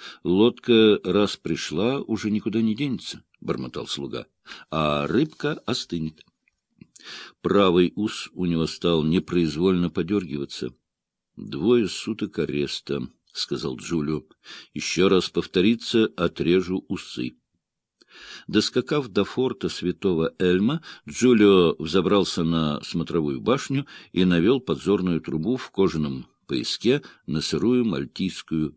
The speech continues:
темень. В ночь на двадцатое января тысяча семьсот восемьдесят девятого года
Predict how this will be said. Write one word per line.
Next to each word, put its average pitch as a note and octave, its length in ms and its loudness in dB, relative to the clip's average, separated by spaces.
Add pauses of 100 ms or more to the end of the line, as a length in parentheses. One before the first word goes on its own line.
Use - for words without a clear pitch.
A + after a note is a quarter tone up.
(120)
темень. - 360 -6 (1700)
В D#2+ 180 -4
ночь - 720 -2
на A2 200 2
двадцатое A#2 640 -2
января A2+ 420 0
тысяча - 360 -6
семьсот G2+ 440 -4
восемьдесят F2+ 400 -4
девятого F#2 360 -2
года D3+ 280 -2